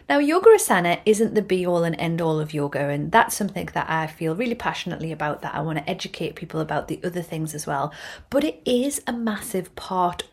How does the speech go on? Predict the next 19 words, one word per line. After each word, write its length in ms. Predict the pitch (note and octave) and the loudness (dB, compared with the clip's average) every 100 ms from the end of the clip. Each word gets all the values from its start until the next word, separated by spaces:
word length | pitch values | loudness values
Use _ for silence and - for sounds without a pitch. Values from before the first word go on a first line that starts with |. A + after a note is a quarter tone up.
| _ | _
of 220 | - F3+ - | -2 -2 0
it. 420 | - F#3+ - - - - - - _ - | -8 -10 -14 -20 -20 -20 -20 -20 _ -2
However, 760 | B3 C4 D4+ F4+ - - B3+ C4 - - - - _ | 2 4 4 2 0 2 0 -2 -16 -20 -20 -20 _
I 220 | A#3+ D4 D#4+ | 2 2 0
think 440 | - G#3 F3 F3 | -2 -2 -2 -2
that 240 | F#3+ - | -6 -4
we 280 | F3+ F#3+ F3+ | -4 -2 -2
should 360 | E3+ - F#3+ F#3 | -4 -4 -4 -2
always 340 | A3 B3+ D#4 D4 | 0 2 2 -2
keep 260 | - A3+ | -6 -6
in 160 | G#3+ G3 | -2 -2
mind 360 | G3 D#3+ E3 E3 | -2 -2 -4 -4
this 200 | G3+ - | -4 -4
steady 800 | - - - - G3 G3 G3+ - | -8 -6 -6 0 0 0 -4 -4
and 200 | E3+ E3+ | -6 -6
comfortable 840 | - A#3+ B3+ - A#3 A3+ D#3+ D#3 D#3 - - - | -6 -4 -6 -4 -4 0 0 0 -4 -14 -16 -2
aspect 920 | G3 - - - C#3 - - - - - - - | -2 -2 -6 -6 -6 -6 -10 -16 -16 -18 -20 -10
that 180 | - E3+ | -2 0
is 100 | E3 | 0